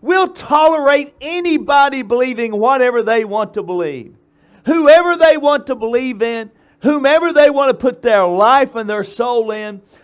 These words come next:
wh-, who, what in the world ever they want to believe, great. If that's what they want to believe,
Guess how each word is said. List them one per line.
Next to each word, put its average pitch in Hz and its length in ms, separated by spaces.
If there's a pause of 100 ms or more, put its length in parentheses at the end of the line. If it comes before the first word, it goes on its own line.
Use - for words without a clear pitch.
(160)
wh-, 247 200
who, - 340
what 339 580
in 269 140
the 240 100
world 277 400
ever 262 280
they 240 260
want 220 480
to 247 160
believe, 226 500
great. 208 600 (640)
If 202 160
that's 294 280
what 247 220
they 240 160
want 233 280
to 202 80
believe, 196 420